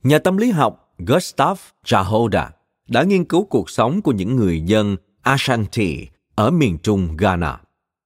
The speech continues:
Theo truyền thống, mọi đứa trẻ Ashanti đều nhận được tên thánh dựa trên ngày chúng chào đời – và mỗi ngày đều có liên hệ với một nhóm tính cách. Những đứa trẻ chào đời vào thứ Hai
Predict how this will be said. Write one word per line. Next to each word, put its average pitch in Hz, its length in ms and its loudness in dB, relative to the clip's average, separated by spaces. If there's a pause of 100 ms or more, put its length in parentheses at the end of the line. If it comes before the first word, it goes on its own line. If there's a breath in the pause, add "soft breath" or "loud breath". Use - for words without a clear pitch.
(200)
Theo 226 200 4
truyền 131 180 0
thống, 151 280 0 (360)
mọi 117 260 2
đứa 156 120 2
trẻ 101 260 0
Ashanti 104 840 -2 (300)
đều 151 180 4
nhận 135 300 0
được 123 200 0
tên 120 200 0
thánh 135 460 -2
dựa 95 240 2
trên 101 180 0
ngày 87 220 -2
chúng 113 220 -2
chào 92 200 0
đời – 80 320 -4 (420)
và 156 120 2
mỗi 147 240 2
ngày 113 400 0
đều 101 180 0
có 127 120 -2
liên 123 280 0
hệ 98 380 -2
với 107 140 0
một 131 180 0
nhóm 95 260 -2
tính 113 200 -4
cách. 165 180 -2 (760)
Những 117 200 2
đứa 170 100 6
trẻ 123 480 0
chào 107 160 0
đời 98 160 2
vào 92 160 2
thứ 147 180 -2
Hai 120 440 2